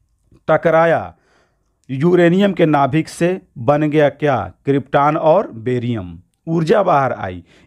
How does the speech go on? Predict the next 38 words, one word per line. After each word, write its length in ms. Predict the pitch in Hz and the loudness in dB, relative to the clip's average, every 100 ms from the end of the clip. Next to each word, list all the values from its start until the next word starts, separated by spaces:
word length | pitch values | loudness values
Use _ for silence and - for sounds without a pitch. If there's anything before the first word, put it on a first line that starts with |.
| - | -4
इस 200 | 240 - | -4 -4
क्रिया 420 | - 202 208 220 | -2 0 2 0
में 140 | 208 190 | 0 -6
तीन 600 | _ 214 226 208 120 - - | _ -2 2 2 0 -6 -4
न्यूट्रॉन 500 | 139 151 160 165 160 | 2 2 2 0 0
बाहर 320 | 127 123 123 | 0 0 0
आते 260 | 107 87 98 | -2 -6 -12
हैं 240 | 85 85 - _ _ _ | -12 -16 -20 _ _ _
और 340 | 147 151 - _ | 2 2 -2 _
तीन 240 | 220 240 | 2 2
पुनः 460 | 185 - 208 226 196 | 0 -4 0 2 2
फिर 300 | 180 170 165 | 0 -2 -2
से 340 | - 156 202 269 _ _ _ _ 151 | -2 -4 -4 -8 _ _ _ _ -4
यूरेनियम 580 | 135 147 151 160 160 135 | 2 4 4 4 2 2
दो 180 | 147 | 0
सौ 160 | 143 147 | 0 -2
पैंतीस 540 | 143 131 123 160 160 | -2 -4 -2 -6 -4
या 160 | 135 135 | -2 0
यूरेनियम 560 | 120 123 127 135 175 277 - _ _ _ _ 131 | 0 0 2 2 2 0 -6 _ _ _ _ -2
जो 200 | 127 143 | 2 4
भी 140 | 170 | 2
है 240 | 156 180 262 - | 2 -2 -6 -10
उससे 640 | 175 - - 233 247 - _ _ | -8 -8 0 2 2 -6 _ _
टकराता 440 | 147 - 107 - 98 | -4 -2 -6 -8 -12
है 200 | 98 95 | -12 -14
ये, 160 | 85 _ - | -18 _ -8
अब 140 | - - | -8 0
फिर 180 | 226 254 | 0 0
पुनः 400 | - 208 196 202 | -2 2 2 2
इसको 560 | 175 165 - 175 214 - _ _ _ _ _ _ | -4 -8 -4 -2 -2 -10 _ _ _ _ _ _
क्रिप्टॉन 420 | 156 165 180 180 | -2 2 0 0
और 240 | 185 165 143 | 0 0 0
बेरियम 380 | 143 139 151 | 0 0 0
में 160 | 151 131 | -2 -4
तोड़ता 380 | 113 101 - 95 | -6 -10 -12 -14
है। 160 | 85 - | -12 -6
अब 160 | 131 - | -6 0
फिर 200 | 269 | 0